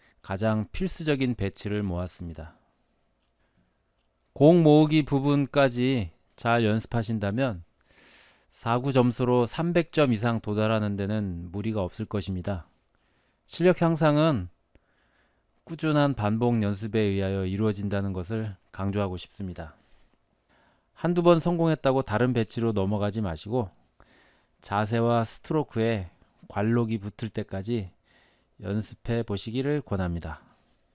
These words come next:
자, 이제 당구 박사 앱을 이용해서 사 구와 삼 구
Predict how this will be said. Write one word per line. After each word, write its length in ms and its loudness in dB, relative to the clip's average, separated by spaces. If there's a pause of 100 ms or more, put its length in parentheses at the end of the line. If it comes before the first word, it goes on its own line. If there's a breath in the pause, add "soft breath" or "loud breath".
(2500 soft breath)
자, 180 4
이제 480 4 (500 soft breath)
당구 300 -2
박사 320 4
앱을 400 2
이용해서 680 0 (720)
사 340 -4
구와 280 2
삼 300 -4
구 260 -4